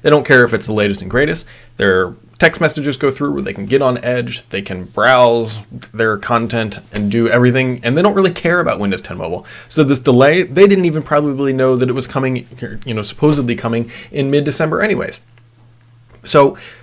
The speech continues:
is this really that big of a deal? And I'm not trying to, like, apologize for what Microsoft is doing here. I'm just trying to bring the reality of the situation. Windows Phone is primarily made up of hardcore, um, Windows fans.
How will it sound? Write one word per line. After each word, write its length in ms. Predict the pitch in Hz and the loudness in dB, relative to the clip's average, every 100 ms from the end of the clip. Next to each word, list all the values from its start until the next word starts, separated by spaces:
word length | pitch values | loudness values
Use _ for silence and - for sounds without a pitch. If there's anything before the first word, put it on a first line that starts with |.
| - | -10
is 180 | 214 196 | -4 -2
this 220 | 165 202 | 2 0
really 320 | 147 156 175 143 | 2 6 6 6
that 420 | 107 131 151 - | 0 -4 -2 0
big 160 | 160 | 0
of 100 | 147 | 0
a 40 | 135 | 0
deal? 220 | 143 143 | 2 2
And 100 | 143 | 4
I'm 100 | 165 | 4
not 200 | 190 165 | 4 2
trying 280 | 156 143 120 | -2 -2 -2
to, 280 | - 110 101 | -2 -2 0
like, 200 | 95 92 - | -2 -4 -6
apologize 720 | 101 - 123 120 110 107 101 | -12 -8 2 4 4 4 2
for 120 | 98 104 | 0 -4
what 100 | 101 | -2
Microsoft 420 | 104 - 104 95 | -4 -4 -8 -6
is 40 | 98 | -4
doing 160 | 101 | -2
here. 80 | 107 | -2
I'm 120 | 131 | -2
just 100 | 165 | -2
trying 160 | - 165 | 0 0
to 80 | 127 | 0
bring 300 | 135 131 113 | 0 0 2
the 80 | |
reality 460 | 101 104 110 117 107 | 2 4 6 4 2
of 60 | 98 | -2
the 80 | |
situation. 680 | 92 101 98 92 90 92 82 - - - 139 | -4 -6 -4 -4 -2 -4 -8 -16 -20 -6 2
Windows 260 | 180 180 | 4 4
Phone 160 | 156 131 | 4 2
is 100 | 120 | 2
primarily 440 | - 113 113 107 | 2 4 4 4
made 180 | 104 101 | 2 2
up 120 | 101 | 2
of 100 | 95 | -2
hardcore, 720 | - 104 101 101 98 95 90 | 0 0 0 0 2 2 -2
um, 340 | 95 90 95 90 | -6 -6 -6 -6
Windows 280 | 113 113 98 | -2 0 0
fans. 380 | 98 85 87 | -2 -4 -6